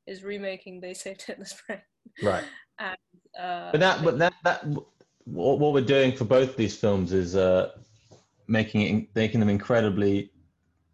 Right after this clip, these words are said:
Speaker 2: societally impactful, you know, like, <laughs> social issues and stuff like that for both, you know.
Speaker 1: Yes,
Speaker 2: But
Speaker 1: exactly.
Speaker 2: I just feel like that's the way we're going with cinema. We, we've, in, I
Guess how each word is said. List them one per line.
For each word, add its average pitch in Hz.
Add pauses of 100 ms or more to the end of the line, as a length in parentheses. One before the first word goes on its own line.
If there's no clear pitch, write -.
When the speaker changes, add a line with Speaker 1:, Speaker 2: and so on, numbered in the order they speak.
(160)
Speaker 2:
societally 104 (920)
impactful, 107
you 110
know, 98
like, 98
<laughs> -
social - (140)
issues 104
and 95
stuff -
like 95
that 92
for 104
both, 98
you 95
know. 87 (540)
Speaker 1:
Yes, 233
Speaker 2:
But 196
Speaker 1:
exactly. 208
Speaker 2:
I 156
just 165
feel 190
like 180
that's 170
the 160
way 156
we're 135
going 139
with 95
cinema. 95
We, 120
we've, 123 (380)
in, 135 (720)
I 180